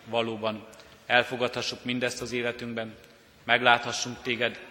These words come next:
szerető mennyei atyánkat, aki a javunkat akarod. Így bízzuk rád, Urunk, most életünket,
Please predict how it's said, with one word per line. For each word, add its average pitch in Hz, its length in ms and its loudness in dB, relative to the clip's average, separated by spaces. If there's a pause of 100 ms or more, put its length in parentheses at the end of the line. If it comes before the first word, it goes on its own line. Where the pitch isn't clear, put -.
szerető 117 480 2
mennyei 113 380 0
atyánkat, 107 640 -4 (400)
aki 110 240 -4
a 104 40 0
javunkat 113 500 0
akarod. 95 420 -10 (720)
Így 120 180 -2
bízzuk 120 400 -2
rád, 120 280 6
Urunk, 120 280 -4
most 123 220 -8
életünket, 110 680 -6